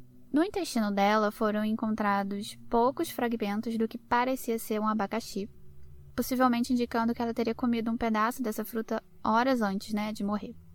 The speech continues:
Por último, no exame ginecológico, é, consta no relatório que havia uma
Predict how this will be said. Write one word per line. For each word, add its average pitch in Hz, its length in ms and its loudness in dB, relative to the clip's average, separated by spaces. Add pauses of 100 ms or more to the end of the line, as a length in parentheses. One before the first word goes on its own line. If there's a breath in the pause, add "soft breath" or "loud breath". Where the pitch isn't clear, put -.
(480)
Por 320 140 4
último, 285 420 0
no 240 100 2
exame 247 400 2
ginecológico, 233 960 0 (440)
é, 214 240 0
consta 302 460 0
no 214 80 4
relatório 190 540 0
que - 140 -4
havia 214 340 -2
uma 220 360 0